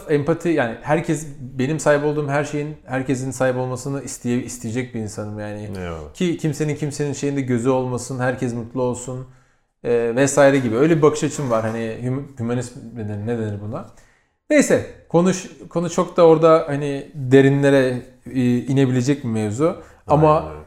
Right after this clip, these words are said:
Speaker 2: Aynen.
Speaker 1: e, satış ve kreatif işler çok önemli. E,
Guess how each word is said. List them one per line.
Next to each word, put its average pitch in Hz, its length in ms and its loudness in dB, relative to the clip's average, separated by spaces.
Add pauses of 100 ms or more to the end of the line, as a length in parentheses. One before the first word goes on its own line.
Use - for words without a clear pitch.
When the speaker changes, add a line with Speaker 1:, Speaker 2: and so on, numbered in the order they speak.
(140)
Speaker 2:
Aynen. 151 120 -2
Speaker 1:
e, 127 380 -2 (760)
satış - 640 -4
ve 139 160 2
kreatif 131 400 0
işler 139 260 -2
çok 143 180 -2
önemli. 143 520 0 (540)
E, 135 240 -2